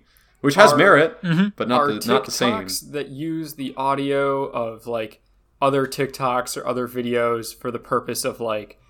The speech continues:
Speaker 2: making
Speaker 1: They're
Speaker 2: your own
Speaker 1: absolutely,
Speaker 2: version of
Speaker 1: yeah.
Speaker 2: it, that's a meme, right?
Speaker 1: They're absolutely more memey
Speaker 2: Okay.
Speaker 1: than Vines.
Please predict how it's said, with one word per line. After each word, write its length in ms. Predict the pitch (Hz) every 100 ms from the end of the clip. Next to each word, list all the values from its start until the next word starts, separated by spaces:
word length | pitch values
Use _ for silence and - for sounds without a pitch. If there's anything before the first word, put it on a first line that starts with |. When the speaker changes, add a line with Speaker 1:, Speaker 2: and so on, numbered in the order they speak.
| _ -
Speaker 2:
making 300 | 131 127 135
Speaker 1:
They're 0 |
Speaker 2:
your 80 | 143
own 60 |
Speaker 1:
absolutely, 340 | - 139 143 131 107
Speaker 2:
version 60 | 120
of 100 | 110
Speaker 1:
yeah. 60 |
Speaker 2:
it, 100 | - - 135
that's 180 | 127 123
a 40 |
meme, 340 | 117 110 101 104
right? 300 | 107 110 -
Speaker 1:
They're 160 | 127 135
absolutely 540 | 147 135 139 151 123
more 440 | 107 110 120 120
memey 340 | 117 120 131 113
Speaker 2:
Okay. 40 | 113
Speaker 1:
than 120 | 101
Vines. 580 | 107 107 95 - - -